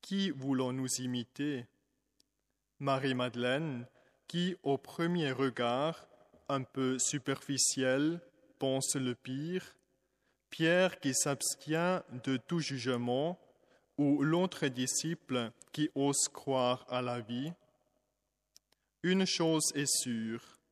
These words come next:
depuis la résurrection de Jésus-Christ, la mort est définitivement vaincue.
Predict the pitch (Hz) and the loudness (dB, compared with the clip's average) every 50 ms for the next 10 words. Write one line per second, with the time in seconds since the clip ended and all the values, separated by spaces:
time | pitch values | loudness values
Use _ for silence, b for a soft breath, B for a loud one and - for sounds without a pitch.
0 | _ b b b b b 147 139 175 170 160 - - 208 196 180 151 151 139 156 | _ b b b b b -4 2 2 2 2 2 0 0 2 4 4 4 4 4
1 | 151 147 156 160 156 165 160 156 - - - - 190 202 185 147 131 127 - 143 | 2 4 2 2 4 4 2 2 2 0 0 2 2 2 2 2 0 0 0 0
2 | 131 120 131 127 123 - - - 151 156 175 175 - - - - - - - _ | 0 0 -2 -4 -4 -6 -6 -4 -4 -2 -2 -2 -2 -2 -2 -4 -6 -10 -20 _
3 | b b b b b b b 135 147 147 143 151 151 156 165 180 185 185 185 - | b b b b b b b 0 2 2 2 2 2 2 4 6 6 6 4 2
4 | - - 139 139 127 123 - 185 185 - 185 170 165 165 160 143 - - 156 147 | 0 0 2 2 2 2 0 0 0 2 0 0 0 0 -2 -2 -2 -2 -2 0
5 | 135 151 147 151 151 151 139 120 117 120 135 127 127 135 131 - - 123 113 110 | 0 0 0 0 2 0 0 -2 -2 -2 -2 0 0 -2 -4 -6 -8 -6 -6 -6
6 | 107 104 113 | -6 -8 -10